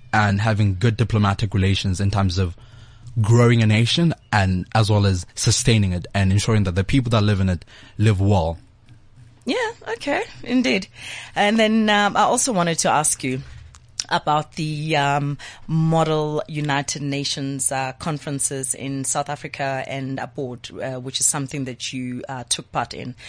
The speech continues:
Speaker 2: So please enlighten us and, uh, tell us more about that.
Speaker 1: So essentially, we, because we are part of the International Relations Council, we get to meet on a weekly basis to engage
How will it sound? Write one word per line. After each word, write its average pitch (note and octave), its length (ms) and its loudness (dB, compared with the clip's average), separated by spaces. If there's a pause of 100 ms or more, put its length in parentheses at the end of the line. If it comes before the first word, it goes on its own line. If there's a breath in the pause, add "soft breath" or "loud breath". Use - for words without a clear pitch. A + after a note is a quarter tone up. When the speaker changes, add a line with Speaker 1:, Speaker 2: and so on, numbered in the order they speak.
(180 loud breath)
Speaker 2:
So - 160 -4
please E3+ 280 -4
enlighten C#3+ 480 -4
us C3 220 -6
and, B2+ 260 -4
uh, B2+ 200 -6
tell C#3 160 -8
us B2+ 120 -4
more C#3 180 -4
about B2+ 240 -10
that. - 220 -14 (580 loud breath)
Speaker 1:
So - 340 2
essentially, C#3 680 4 (240)
we, A2+ 540 4 (880)
because C3 440 4
we A#2 140 4
are A#2 60 2
part C3+ 340 2
of A2 140 0
the A2 120 4
International A2 560 2
Relations G#2 360 2
Council, A2 500 0 (180)
we G#2+ 240 2
get B2 320 0
to A2 280 2 (360 loud breath)
meet A#2+ 380 4
on A2+ 200 4
a G#2 80 2
weekly B2 280 2
basis G2+ 520 0
to - 280 -2
engage G#2 580 2